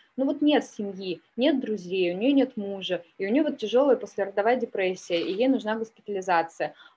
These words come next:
а что же ей делать? Да, как же ей быть?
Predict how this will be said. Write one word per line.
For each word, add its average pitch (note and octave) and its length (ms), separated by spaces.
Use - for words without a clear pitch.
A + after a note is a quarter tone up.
а G3 300
что - 240
же D#4+ 100
ей C4 200
делать? F#3 460
Да, A3+ 160
как C#4 180
же B3+ 100
ей G#3+ 180
быть? E3 320